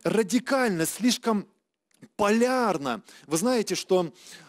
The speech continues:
э, некоторые люди, достаточно много таких людей есть, которые, э, не могут, э, совместить Бога, которого они видят в Ветхом Завете, и Бога, которого они видят в Новом Завете. Им кажется, что это просто не может быть одним и тем же Богом.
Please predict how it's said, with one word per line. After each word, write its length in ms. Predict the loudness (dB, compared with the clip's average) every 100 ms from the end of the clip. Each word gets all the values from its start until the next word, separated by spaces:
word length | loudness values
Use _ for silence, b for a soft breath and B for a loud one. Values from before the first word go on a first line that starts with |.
| -10 -2
э, 140 | 0
некоторые 500 | 2 0 0 2 2
люди, 220 | 4 2
достаточно 500 | 0 -2 -2 -2 0
много 300 | 2 2 2
таких 360 | -2 -4 -4 -2
людей 280 | 0 2 2
есть, 300 | 2 0 -2
которые, 560 | -4 0 2 0 -2 B B -8
э, 140 | -6
не 140 | -2
могут, 400 | -2 0 -2 -4 -10
э, 260 | -6 -4 -4
совместить 640 | -4 -6 -6 -6 -6 -8
Бога, 360 | -4 0 0 0
которого 440 | -2 -2 -2 -2
они 160 | -2 -4
видят 260 | -4 -4 -4
в 80 |
Ветхом 320 | -6 -4 -8 -4
Завете, 460 | -2 0 -2 -8 B B B
и 100 | -2
Бога, 260 | 0 0 -2
которого 500 | -4 -2 0 0 -2
они 200 | -4 -8
видят 280 | -4 -6 -2
в 60 |
Новом 300 | 0 0 -2
Завете. 420 | -4 -6 -8 -10 -18 B B B
Им 140 | -10 -4
кажется, 320 | -2 -2 -6
что 160 | -4 -4
это 140 | -4
просто 300 | -4 -2 2
не 120 | 2
может 260 | 2 2 0
быть 260 | 0 -2 -2
одним 340 | -2 0 0
и 120 | -2
тем 220 | -4 -2 0
же 140 | -2
Богом. 480 | 2 2 2 -4